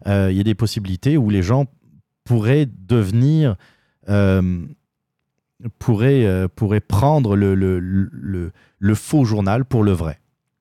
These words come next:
Mais là, on parle d'un site, d'une page Facebook satirique.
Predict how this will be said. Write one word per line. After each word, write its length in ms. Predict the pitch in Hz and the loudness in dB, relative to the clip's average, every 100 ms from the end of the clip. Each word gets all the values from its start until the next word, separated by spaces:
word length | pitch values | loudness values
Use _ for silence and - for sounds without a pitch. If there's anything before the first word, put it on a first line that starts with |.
| _ _ _ _ _ _ _ _ _ _ _ - | _ _ _ _ _ _ _ _ _ _ _ -2
Mais 80 | |
là, 80 | 202 | 0
on 100 | 220 | 0
parle 380 | 101 277 220 190 | 0 -2 0 -2
d'un 200 | 95 104 | 0 0
site, 600 | 98 - - 190 - - _ _ _ | -2 -4 -4 -6 -8 -20 _ _ _
d'une 260 | 98 117 120 | -2 -2 0
page 400 | - 170 156 - | 0 2 0 -2
Facebook 580 | - 151 110 120 160 | -2 -2 0 -4 -6
satirique. 680 | - 139 - 120 113 - - | -6 -8 -4 -2 -4 -8 -20